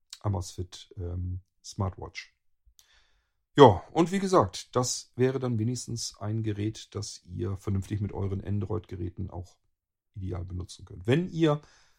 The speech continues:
Probleme mit dem Schlafen habt und wollt mal einen vernünftigen Schlaftracker haben, das hat, Ding hat wenigstens vernünftige, anständige Sensoren. Ihr könnt es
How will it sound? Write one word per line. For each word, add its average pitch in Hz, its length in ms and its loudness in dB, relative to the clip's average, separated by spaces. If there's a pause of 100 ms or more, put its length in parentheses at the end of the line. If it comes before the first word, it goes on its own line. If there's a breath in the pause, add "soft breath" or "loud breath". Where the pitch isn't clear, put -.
(320 soft breath)
Probleme 147 380 6
mit 160 100 2
dem 131 80 -4
Schlafen 147 540 4
habt - 180 -6
und 107 160 -2
wollt 127 180 6
mal 127 100 0
einen 127 100 -2
vernünftigen 123 420 -4
Schlaftracker 107 760 -2
haben, 85 400 -10 (480)
das 127 460 2
hat, - 260 -2
Ding 143 220 2
hat 123 180 -8
wenigstens 120 280 -4
vernünftige, 117 500 -2
anständige 123 640 -2
Sensoren. 101 640 0
Ihr 113 120 -4
könnt 131 240 -8
es 113 160 -4